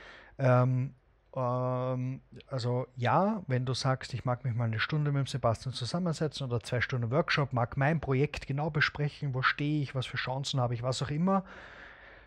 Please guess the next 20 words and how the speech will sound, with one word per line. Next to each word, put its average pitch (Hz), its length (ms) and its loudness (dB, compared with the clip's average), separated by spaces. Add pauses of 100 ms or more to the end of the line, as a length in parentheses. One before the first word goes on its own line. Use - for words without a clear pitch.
kann 147 140 10
ich 127 60 8
versprechen, 160 460 4
ist 143 120 2
Gold 123 280 4
wert 165 520 6
und 131 220 -2
bieten 143 280 0
wir 135 80 8
natürlich 127 480 2
an. 110 280 0 (220)
Und, 113 640 -4
ähm, 110 440 -2 (240)
ob - 240 -6
du 139 80 -4
uns 123 280 -2
dann 117 180 0
nie 120 140 0
wieder 175 220 4
brauchst 135 640 2